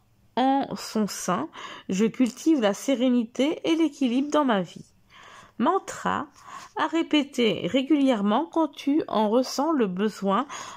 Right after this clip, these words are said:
pendant le temps nécessaire pour une intégration complète. Donc dans le silence, je savoure le plus grand trésor de la vie, l'instant présent. Et ça,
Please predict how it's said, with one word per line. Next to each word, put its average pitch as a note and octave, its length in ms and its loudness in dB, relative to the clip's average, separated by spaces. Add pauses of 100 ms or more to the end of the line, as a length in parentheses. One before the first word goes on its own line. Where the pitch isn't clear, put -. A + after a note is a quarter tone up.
(100)
pendant C#4+ 280 2
le A#3 180 2
temps A3+ 500 -2
nécessaire G3+ 960 -4 (320)
pour C#4+ 220 4
une A3 80 2
intégration A3+ 640 0
complète. A#3+ 640 -2
Donc E3+ 260 -4
dans G#3+ 160 0
le F4 140 2
silence, G#3 560 0
je G#3+ 160 0
savoure B3 640 0 (400)
le D4+ 100 2
plus D4+ 240 0
grand A3 240 2
trésor D4 480 0
de B3 80 4
la G3 160 4
vie, F#3 340 -4 (140)
l'instant C4 680 -2
présent. A3+ 400 0 (1040)
Et G#3 80 0
ça, A3 340 -4